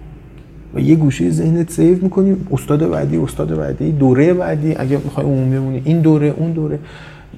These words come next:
کلیپ‌های فلان جا، اینجا رو برم این دوره‌شو. همه این کارا رو می‌کنی، می‌شی آدم موفق. ولی اگر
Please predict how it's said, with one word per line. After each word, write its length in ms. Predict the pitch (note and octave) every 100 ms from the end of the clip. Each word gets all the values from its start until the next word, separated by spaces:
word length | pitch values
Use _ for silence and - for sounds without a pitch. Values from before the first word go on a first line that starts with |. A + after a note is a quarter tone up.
| - - -
کلیپ‌های 500 | - A#2+ A2 C#3+ D#3+
فلان 400 | D#3 D3+ C#3 C#3
جا، 240 | C3 C3 B2+ -
اینجا 300 | B2 A2+ A#2+
رو 120 | C#3+
برم 260 | D3 C#3+ C#3
این 80 | C3+
دوره‌شو. 380 | B2+ B2 B2 -
همه 320 | - C#3 F#3+
این 100 | G#3
کارا 220 | F3+ F3
رو 100 | F#3+
می‌کنی، 540 | G3 G3+ F#3 D#3 D3+ E3 - -
می‌شی 260 | D3+ -
آدم 320 | F3+ D3+ D#3+ D#3+
موفق. 460 | C#2 - - - - - - - -
ولی 240 | D#3+ F#3+ E3 - -
اگر 460 | E3 E3+ D#3+ C#3